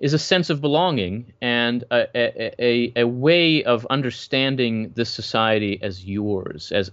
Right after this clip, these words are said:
ours, uh, thinking of it in the first ter-, in the first person plural, which I think is the way we have to think about our society together. Um, and ultimately, social capital i-,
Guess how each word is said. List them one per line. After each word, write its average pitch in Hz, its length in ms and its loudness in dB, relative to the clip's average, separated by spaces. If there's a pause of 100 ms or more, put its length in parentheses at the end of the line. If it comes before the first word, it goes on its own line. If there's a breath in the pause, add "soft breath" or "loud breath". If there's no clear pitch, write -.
ours, 101 880 -2
uh, 98 340 0
thinking 160 400 0
of 117 160 2
it 113 200 2 (100)
in 127 200 2
the 113 60 0
first - 480 -4
ter-, 120 320 -2
in 113 120 0
the 120 60 0
first 139 300 -2
person 120 380 0
plural, 98 580 0 (300 soft breath)
which 117 180 0
I 113 60 4
think 139 200 -2
is 110 140 -4
the 117 80 0
way 123 120 4
we 123 120 2
have 131 240 -2
to 117 80 -10
think 104 240 -8
about 92 260 0
our 90 120 2
society 101 520 -2
together. 95 500 0 (640 loud breath)
Um, 107 480 2
and 135 300 -2
ultimately, 165 640 2 (220)
social 180 400 0
capital 135 560 -2 (320 soft breath)
i-, 113 100 -8